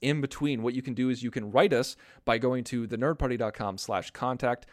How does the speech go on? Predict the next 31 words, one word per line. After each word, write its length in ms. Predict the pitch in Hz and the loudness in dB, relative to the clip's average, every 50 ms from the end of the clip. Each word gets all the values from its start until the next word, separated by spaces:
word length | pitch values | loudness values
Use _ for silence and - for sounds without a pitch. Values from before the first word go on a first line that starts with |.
| - _ | -20 _
select 420 | - - 135 131 151 175 175 - - | -8 -4 0 2 4 2 2 2 2
Punch 240 | - 151 151 - | 2 2 2 -2
It 100 | 170 156 | -6 -6
from 300 | - - 226 233 202 156 | -2 0 2 2 2 2
the 80 | 123 117 | -2 -2
drop-down 560 | 104 120 98 90 - - 110 107 101 98 101 | 0 0 0 0 0 -2 -6 -6 -6 -6 -8
menu, 380 | 107 113 127 131 139 151 151 143 _ - - - - _ - | -8 -6 -6 -4 -4 -4 -4 -6 _ -16 -20 -20 -12 _ 2
and, 360 | 123 135 131 123 123 117 117 | 4 4 6 6 4 4 4
uh, 140 | 120 117 107 - | 4 4 4 4
that'll, 540 | - 139 143 139 123 113 110 113 - - _ _ _ _ _ _ _ - - - - | 4 6 6 6 6 4 4 0 -2 -4 _ _ _ _ _ _ _ -20 -20 -14 -6
you'll 200 | - 127 120 110 | -2 -2 -2 0
fill 180 | - - 175 180 | 2 4 4 4
out 100 | 170 175 | 4 2
the 60 | 139 | 0
form. 260 | - - 156 156 151 | -4 -2 0 0 2
That'll 180 | 143 143 139 127 | 4 4 4 2
send 180 | - - 143 135 | 2 -2 -2 -2
us 140 | 123 - | -2 -4
an 80 | 135 120 123 | -6 -6 -4
email. 360 | 127 127 131 135 135 135 131 | -2 -2 0 2 2 2 2
You 120 | 123 120 117 | 0 -2 -4
can 120 | - 127 | -2 -2
also 220 | 120 127 - - 117 | -2 -2 -2 -2 -2
find 240 | - 127 120 117 | -2 0 0 0
us 100 | 113 - | -2 -2
on 140 | - 113 117 | -4 -6 -8
Twitter 280 | - - 131 139 151 - - | -4 -2 0 0 0 2 2
at 260 | 123 123 - - - | 0 0 0 -2 -6
Join 300 | - 131 127 123 113 110 | -4 -2 -2 -2 -2 -2
Nerd 200 | 117 135 147 139 | -2 -2 -2 0
Party. 300 | - 151 156 160 160 156 | 0 0 0 0 -2 -6